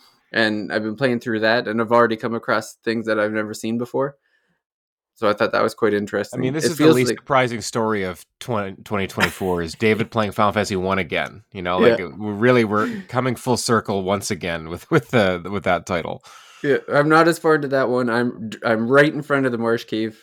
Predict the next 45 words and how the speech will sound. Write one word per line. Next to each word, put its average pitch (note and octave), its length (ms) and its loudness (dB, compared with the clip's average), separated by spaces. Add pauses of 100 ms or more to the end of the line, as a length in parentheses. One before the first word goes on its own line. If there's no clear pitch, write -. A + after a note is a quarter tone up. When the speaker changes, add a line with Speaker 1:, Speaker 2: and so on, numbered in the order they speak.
(180)
Speaker 1:
Um, G#2+ 440 -6
I've A2 140 -2
been A2+ 120 0
too A#2 140 -2
scared A2 300 0
to A2+ 40 -8
go G#2 140 -2
in. G2+ 180 -4 (220)
Speaker 2:
You B2+ 160 -2
gotta, G#2+ 260 4
yeah, F#2+ 140 -2
you G2+ 100 -2
gotta A#2+ 160 2
hype F2+ 220 -2
yourself D#2+ 380 -4
up. C#2+ 200 -8
I E2+ 80 -12
can E2 120 -14
understand. - 440 -12
That A2 60 -6
Speaker 1:
Yeah. A#2 60 -2
Speaker 2:
takes - 200 -8
a F2 60 -12
little G1+ 140 -4
while. G1+ 220 -4 (440)
Speaker 1:
Well, C#3 180 6
it's C#3 160 2
a D3 60 -2
new D#3 180 2
version. C#3 380 2
I A#2+ 80 4
don't A#2+ 220 0
know B2 140 2
how B2 160 0
difficult A#2 420 -4
it's G2+ 100 -8
gonna A2 160 -4
be. G#2 160 -2
I A#2+ 60 6
know C#3+ 160 6
it's - 100 4
gonna - 160 0
Speaker 2:
Mm. E2+ 60 0
Speaker 1:
be E2+ 40 -2
difficult, - 460 -4